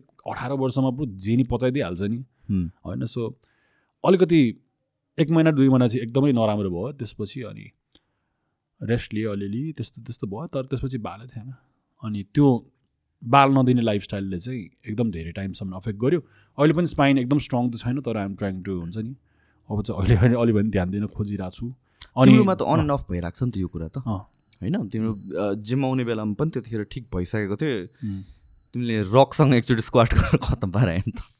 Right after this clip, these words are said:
Speaker 1: उम्।
Speaker 2: अँ।
Speaker 1: उम्, त्यो बेला
Speaker 2: अनि?
Speaker 1: के रिसमा थिएँ, जिमले चाहिँ आफ्नो
Speaker 2: अँ।
Speaker 1: त्यो, त्यो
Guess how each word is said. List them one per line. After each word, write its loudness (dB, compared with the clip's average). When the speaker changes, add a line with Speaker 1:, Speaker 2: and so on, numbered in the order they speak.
Speaker 1:
उम्। 2
Speaker 2:
अँ। -6
Speaker 1:
उम्, -8
त्यो -2
बेला -2
Speaker 2:
अनि? -6
Speaker 1:
के 4
रिसमा 2
थिएँ, 2
जिमले 2
चाहिँ 2
आफ्नो 0
Speaker 2:
अँ। -8
Speaker 1:
त्यो, -2
त्यो -2